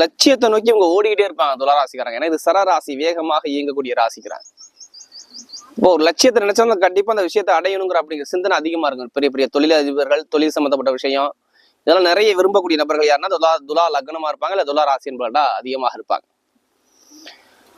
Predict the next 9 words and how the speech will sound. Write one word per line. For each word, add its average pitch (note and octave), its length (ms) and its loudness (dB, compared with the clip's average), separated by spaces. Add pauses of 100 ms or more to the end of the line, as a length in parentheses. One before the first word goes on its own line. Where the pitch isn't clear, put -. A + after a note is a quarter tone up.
(120)
அப்படியோட F3 320 4
துலா G#3+ 200 4
ராசி G#3+ 240 0
என்பவர்களுக்கு F#3+ 460 0
வரக்கூடிய E3+ 400 -4
இந்த D#3+ 100 -8 (100)
சுக்கிர A3+ 300 0 (120)
பகவானுடைய E3 580 -2 (200)
கிரக F3+ 200 2